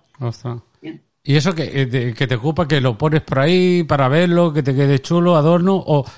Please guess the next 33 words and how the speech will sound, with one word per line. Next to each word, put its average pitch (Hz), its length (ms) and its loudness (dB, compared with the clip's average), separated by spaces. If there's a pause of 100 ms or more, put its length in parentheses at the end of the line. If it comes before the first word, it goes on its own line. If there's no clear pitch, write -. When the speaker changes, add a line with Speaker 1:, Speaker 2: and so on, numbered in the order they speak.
(180)
Speaker 1:
o 147 100 0
lo 139 120 2
quieres 165 240 2
llevar 160 320 2
yo 147 420 2
allí 147 360 2
a, 127 580 0
al, 101 380 -6
al 104 140 -12
cole, 156 340 2
¿no? 160 200 4
Me 135 140 0
refiero 131 480 0
a, 107 240 0
al 135 160 0
instituto, 143 640 2
Speaker 2:
No. - 340 0
Speaker 1:
y 147 80 2
ponerlo, 151 540 2
eh, 151 140 0
exhibirlo 147 580 0
allí 156 360 4
y 143 60 4
tenerlo 143 380 2
allí 143 320 2 (500)
para 139 140 0
que 127 80 0
la 120 80 0
gente 143 340 0
lo 135 100 4
vea? 101 320 -2
Pregunto, 127 520 0
¿eh? - 20 -4